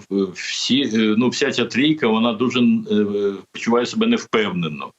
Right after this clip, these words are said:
<clears throat> Це результат отієї авантюри, яку вони розв'язали. Тобто вони самі тепер не знають, як з неї вийти. Я ще раз, е,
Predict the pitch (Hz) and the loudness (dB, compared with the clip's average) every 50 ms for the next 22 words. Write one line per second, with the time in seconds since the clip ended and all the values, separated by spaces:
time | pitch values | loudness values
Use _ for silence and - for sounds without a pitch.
0 | _ _ - - - - - - _ _ _ _ _ _ _ _ _ _ - - | _ _ -4 -2 -2 -2 -4 -10 _ _ _ _ _ _ _ _ _ _ -2 0
1 | 131 151 165 165 120 123 107 98 - 123 127 143 - - - - 95 95 - 123 | 0 2 2 0 0 0 -2 -2 -2 -4 -4 -4 -4 -8 -8 -8 -8 -4 -2 -2
2 | 117 110 110 101 98 98 98 - - 127 139 147 131 107 90 85 - - - 120 | 0 2 0 2 2 0 0 0 0 -2 -2 0 0 0 0 -2 -2 -2 0 0
3 | 113 104 95 98 104 202 196 - - 101 90 80 - - - - - - - - | 2 2 0 0 0 0 -2 -2 -2 -2 -2 -2 -2 -4 -6 -6 -10 -14 -10 -8
4 | 80 76 - - 87 101 107 107 104 - 113 117 123 123 - 110 90 92 82 98 | -8 -8 -6 -6 0 2 2 2 2 2 2 0 0 0 -2 -2 -2 -2 -2 -2
5 | 110 107 101 - - 98 95 92 80 92 95 95 95 92 90 - 185 180 78 - | -2 -2 -2 -2 -2 -2 -2 -2 -2 -2 0 0 0 -2 -2 0 0 -2 -2 -4
6 | - _ - - - _ _ _ _ _ _ _ _ _ _ _ - 90 110 214 | -8 _ -20 -20 -20 _ _ _ _ _ _ _ _ _ _ _ -2 0 0 0
7 | 214 - 139 135 127 113 - - - 110 104 104 101 98 | 0 0 0 0 0 0 -2 -2 -2 0 0 0 0 0